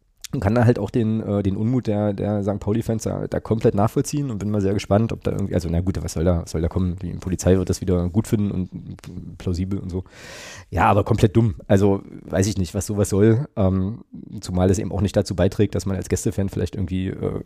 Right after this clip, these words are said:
gerne seine Mannschaft nach Magdeburg begleitet. Keine Ahnung, es hat ja auch ein bisschen was zu tun mit, naja, wie man halt eben auch als Gastgeber ist und so, ne? Und ich find das unangenehm. Ähm, genau, ja.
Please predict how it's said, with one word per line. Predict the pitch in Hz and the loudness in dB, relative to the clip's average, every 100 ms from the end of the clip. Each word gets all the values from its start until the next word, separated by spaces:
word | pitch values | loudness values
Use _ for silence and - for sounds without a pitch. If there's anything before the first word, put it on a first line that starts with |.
| - | -12
gerne | - 92 95 | -2 2 4
seine | 98 95 | 6 4
Mannschaft | 90 95 92 | 2 0 -2
nach | 90 | -2
Magdeburg | 90 104 104 | -2 -2 -2
begleitet. | - 92 90 87 | 0 -2 0 -2
Keine | - 90 | -2 -2
Ahnung, | - 95 92 | 0 0 -2
es | - | -4
hat | - | -6
ja | - | -4
auch | |
ein | 95 | -6
bisschen | 85 98 | -4 -4
was | 87 | -4
zu | 98 | -6
tun | - 95 | -4 -4
mit, | 90 - - - - - - - - - - - | -4 -8 -18 -20 -20 -20 -20 -18 -18 -20 -20 2
naja, | 190 127 123 | 6 8 8
wie | 113 | 6
man | 117 | 8
halt | 107 | 8
eben | 101 107 | 6 4
auch | 104 | 2
als | 98 | 0
Gastgeber | - - 107 95 | -2 0 2 2
ist | 87 - | 2 -2
und | 90 | -6
so, | 85 90 | -4 -2
ne? | 90 95 98 | -2 -4 -6
Und | 95 87 | -6 -6
ich | 87 - | -8 -10
find | 90 | -8
das | 82 | -6
unangenehm. | 80 90 90 85 87 - - 123 | -2 -2 0 -2 -4 -6 -14 -8
Ähm, | 92 85 85 82 - - | -4 -2 -4 -6 -14 -12
genau, | - 80 80 80 - - - - | -8 -4 -6 -8 -14 -20 -16 -4
ja. | 85 85 | -2 -2